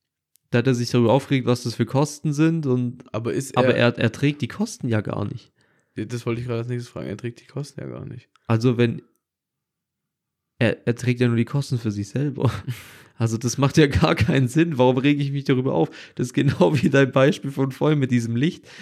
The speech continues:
Speaker 1: Mir wäre das so egal, aber ich glaub, der würde sich da Tag und Nacht drüber aufregen.
Speaker 2: Mhm.
Speaker 1: Und das sind einfach so, so generelle Unterschiede, die,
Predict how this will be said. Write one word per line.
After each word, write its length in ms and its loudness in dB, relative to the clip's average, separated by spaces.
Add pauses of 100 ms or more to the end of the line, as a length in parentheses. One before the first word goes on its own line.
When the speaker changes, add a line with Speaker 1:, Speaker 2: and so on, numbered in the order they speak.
(140)
Speaker 1:
Mir 160 4
wäre 120 4
das 200 0
so 200 2
egal, 420 0
aber 140 2
ich 100 -2
glaub, 220 0
der 160 4
würde 160 2
sich 160 -2
da 140 -2
Tag 260 0
und 100 2
Nacht 180 -2
drüber 200 2
aufregen. 600 -2
Speaker 2:
Mhm. 440 -10 (1300)
Speaker 1:
Und 140 -2
das 100 4
sind 100 0
einfach 280 2
so, 500 2
so 220 -4
generelle 480 2
Unterschiede, 580 -2
die, 300 -2